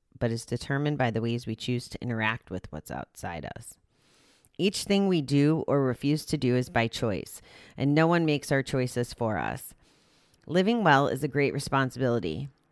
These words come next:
but with the help of the fellowship, our fellowship and our higher power, we can gladly accept the responsibilities of the present. Today,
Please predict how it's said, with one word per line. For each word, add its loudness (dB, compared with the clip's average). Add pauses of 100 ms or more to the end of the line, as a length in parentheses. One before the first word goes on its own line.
(180)
but 4
with -4
the 0
help 2
of -2
the -4
fellowship, 2 (520)
our 0
fellowship 2
and 4
our 2
higher 4
power, 4
we -2
can -4
gladly 2
accept 0
the -2
responsibilities -2
of -4
the -4
present. -6 (580)
Today, 4